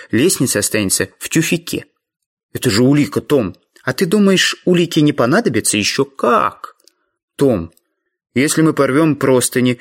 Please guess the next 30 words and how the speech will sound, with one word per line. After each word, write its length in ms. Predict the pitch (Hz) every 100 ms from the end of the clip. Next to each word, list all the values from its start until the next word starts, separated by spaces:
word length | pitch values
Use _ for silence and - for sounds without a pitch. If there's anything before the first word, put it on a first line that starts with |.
| -
чтобы 280 | - 147 135
сделать 360 | 120 135 160 131
Джиму 280 | 123 147 131
лестницу, 540 | 117 104 117 - 120
у 80 | 127
нас 200 | 135 127
будут 300 | 143 151 151
неприятности 680 | 156 135 117 131 165 160 160
с 100 | -
тётей 260 | 120 123
Салли", 460 | 127 - 160 95 - _ _ _
попытался 480 | 104 - 113 98 104
я 140 | 104
урезонить 520 | 104 123 117 104 92 107
его. 160 | 107
"Мне 160 | 110 123
кажется, 380 | 147 139 - 143 - - -
лестница 560 | 110 147 170 147 135 135
из 100 | 120
ореховой 440 | 127 147 135 131
коры 380 | - 127 147 160 - -
ничего 380 | 135 123 135 127
не 120 | 127
стоит, 560 | - - 190 151 - - _ _ _ -
добро 380 | 107 117 131 160
на 80 | 135
неё 280 | 131 139
переводить 440 | 131 127 127 120 127
не 80 | 123
нужно, 480 | 175 208 120 85